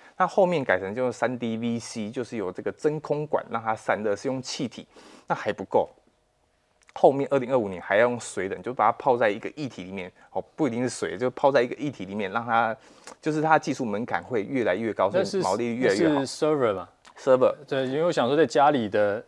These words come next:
Speaker 2: 那个，<laughs> 一些笔电上面搞一个水。
Speaker 1: 所以在A I，哎，不，A I P C也是一样，只是它虽然不用到水冷啊，但是它的之前本来就是可能风扇去散热嘛，
Speaker 2: 啊。
Speaker 1: 那接下来要不要用到更高规的，比如三D V C之类的，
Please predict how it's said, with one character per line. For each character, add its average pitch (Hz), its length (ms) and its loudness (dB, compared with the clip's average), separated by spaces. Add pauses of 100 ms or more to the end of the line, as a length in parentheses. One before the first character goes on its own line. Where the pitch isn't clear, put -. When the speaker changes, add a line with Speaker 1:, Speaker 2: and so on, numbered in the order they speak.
Speaker 2:
那 123 140 -2
个， 104 460 2
<laughs> - 80 -8
一 156 100 0
些 160 140 0
笔 107 220 -6
电 143 120 2
上 139 140 2
面 226 140 8
搞 - 120 8
一 113 80 6
个 135 80 2
水。 104 220 -4
Speaker 1:
所 160 80 0
以 190 60 6
在 202 80 12
A 160 220 2
I， - 0 -
哎， - 20 6
不 180 80 6 (180)
，A 214 80 8
I 220 160 8
P 208 220 -2
C 190 160 -4
也 120 180 0
是 120 140 -8
一 107 80 -2
样， 90 180 -2
只 131 100 -4
是 165 60 4
它 196 260 8 (120)
虽 - 160 10
然 165 80 6
不 151 80 6
用 180 160 8
到 185 120 12
水 120 300 8
冷 104 240 8
啊， 90 140 0
但 135 120 2
是 151 120 -2
它 165 260 2
的 147 160 4
之 143 180 -8
前 120 200 -6
本 92 100 -4
来 90 80 -10
就 117 80 -4
是 120 80 -6
可 113 100 -4
能 95 140 -4
风 120 240 -4
扇 104 260 2
去 120 120 -6
散 101 260 -2
热 104 100 -2
嘛， 104 60 -4
Speaker 2:
啊。 101 320 -12
Speaker 1:
那 123 100 -4
接 147 160 0
下 139 120 2
来 113 60 6
要 123 120 6
不 131 80 2
要 127 60 6
用 131 180 0
到 120 140 6
更 120 240 -2
高 113 180 4
规 113 260 0
的， 104 120 -2
比 - 140 -10
如 98 100 -6
三 110 240 -6
D 113 180 -6
V 113 160 -4
C 110 240 -8
之 120 180 -10
类 120 180 0
的， 87 80 -6